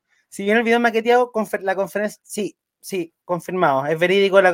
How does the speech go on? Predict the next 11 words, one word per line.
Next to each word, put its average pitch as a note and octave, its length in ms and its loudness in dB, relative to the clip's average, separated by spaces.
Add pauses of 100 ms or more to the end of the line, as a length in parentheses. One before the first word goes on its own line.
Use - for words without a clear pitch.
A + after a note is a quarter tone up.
la E3+ 100 2
conferencia F#3 580 0
de F#3+ 80 6
prensa F#3 340 0
fue - 140 -4
cien F#3+ 220 0
por G3+ 140 4
ciento G3 320 2
real, F#3+ 340 6
no G3 140 4
fake. A2+ 440 -2